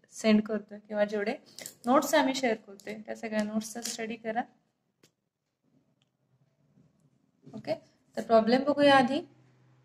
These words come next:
खूप easy problem आहे. Calculate the percent mass loss for the following reaction. म्हणजे ह्या reaction मधलं percent mass,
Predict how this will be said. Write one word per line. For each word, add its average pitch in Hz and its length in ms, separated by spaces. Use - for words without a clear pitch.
खूप 254 120
easy 269 180
problem 247 440
आहे. 226 240
Calculate 233 560
the 233 160
percent 226 540
mass 226 260
loss 208 320
for 214 120
the 254 240
following 262 380
reaction. 208 440
म्हणजे 208 180
ह्या 254 180
reaction 214 500
मधलं 190 280
percent 269 480
mass, 220 280